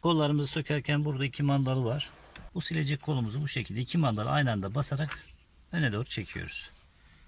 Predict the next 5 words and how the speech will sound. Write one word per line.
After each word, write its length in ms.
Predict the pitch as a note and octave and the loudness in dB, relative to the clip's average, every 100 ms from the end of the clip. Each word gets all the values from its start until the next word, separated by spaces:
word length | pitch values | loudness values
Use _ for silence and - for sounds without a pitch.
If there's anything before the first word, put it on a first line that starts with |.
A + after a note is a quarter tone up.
| - - - - - - | -20 -20 -20 -20 -20 -14
Şu 160 | - | -6
gördüğünüz 560 | E3+ C3 G#2+ G#2+ A#2 - - - - - - - - - - - - - - - - | -2 0 0 0 -2 -4 -8 -20 -20 -20 -20 -20 -20 -20 -20 -20 -20 -20 -20 -20 -8
plastik 680 | E3 C3 - - D3 - B2+ | -4 0 -2 -4 -10 -10 -2
mavi 300 | B2+ C3 B2 | 2 2 0
kilidi 480 | - F2+ F2 E3 | -4 -4 -4 -6